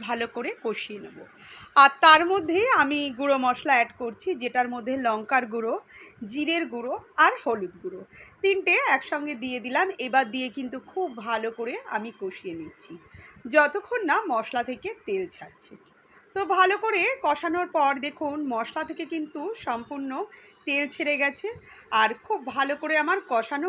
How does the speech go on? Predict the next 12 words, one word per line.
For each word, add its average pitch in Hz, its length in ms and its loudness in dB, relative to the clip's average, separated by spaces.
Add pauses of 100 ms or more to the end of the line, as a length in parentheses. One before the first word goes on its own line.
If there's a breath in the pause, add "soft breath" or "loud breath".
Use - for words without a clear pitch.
(120)
হয়ে 196 240 -8
গেছে। - 260 -18 (540 loud breath)
তারপরে 339 460 4 (180)
এখানে 294 200 -6 (100)
আমি 285 100 -4 (120)
নুনটা 269 400 -2
অ্যাড 254 140 4 (100)
করেছি, 262 360 -6 (220)
নুন 320 180 0 (140)
দিয়ে 349 180 0 (280)
আবার 320 200 4 (100)
কিন্তু 339 280 -4